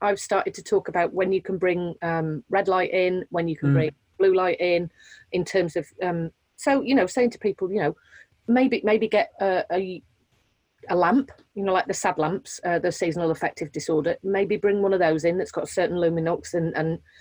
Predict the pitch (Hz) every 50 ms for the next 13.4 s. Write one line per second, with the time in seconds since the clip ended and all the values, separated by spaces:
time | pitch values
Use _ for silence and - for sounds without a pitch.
0 | - - 143 139 135 123 123 220 220 254 - 233 254 254 254 233 214 240 220 208
1 | 185 160 156 165 165 - - 180 185 202 - - - 214 208 208 208 - - -
2 | 202 - - 214 185 185 185 175 185 185 175 - - - - 175 165 - 165 165
3 | - - 180 170 - - 180 175 165 160 160 - - _ _ _ _ _ _ _
4 | _ _ - - 151 143 - - - 240 233 226 - 202 - - - - - -
5 | - - _ _ - - - - - 139 135 277 294 208 190 294 - - _ _
6 | _ 214 277 330 285 359 - - - 302 294 277 208 151 175 240 240 - - 196
7 | - - _ 240 233 - - - 240 233 - - 170 175 220 214 - - 175 180
8 | - - - 254 240 - 226 220 226 226 220 220 202 190 208 208 - - - -
9 | - 208 190 180 165 156 151 - - 180 - - - - 285 302 285 208 233 247
10 | 247 233 - - 240 - - _ - 214 214 175 196 196 190 175 165 160 - _
11 | - - - - _ _ - _ - - _ _ - - - - - 175 185 180
12 | 151 - 165 143 - - - - 147 143 - 185 180 185 220 240 240 233 - 214
13 | 180 156 - - 175 147 143